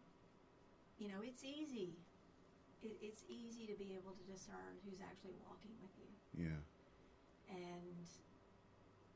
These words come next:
Speaker 1: and unfortunately, those that have chosen other paths, it's easy for us to feel, I don't know, this is, this is a, this is a touchy,
Speaker 2: Well,
Speaker 1: touchy
Speaker 2: it,
Speaker 1: subject.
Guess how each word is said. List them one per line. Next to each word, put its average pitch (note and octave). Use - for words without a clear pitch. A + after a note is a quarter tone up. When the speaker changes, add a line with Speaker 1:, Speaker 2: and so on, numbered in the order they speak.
Speaker 1:
and G#3
unfortunately, G3
those G3+
that F#3+
have B3
chosen F#3+
other F#3
paths, F3
it's G3
easy B3
for G3+
us G3+
to G#3
feel, F#3
I A#3
don't A3
know, F3
this A3+
is, A3+
this B3
is G3
a, F3+
this F#3
is -
a -
touchy, F3
Speaker 2:
Well, D3+
Speaker 1:
touchy B2+
Speaker 2:
it, D3+
Speaker 1:
subject. -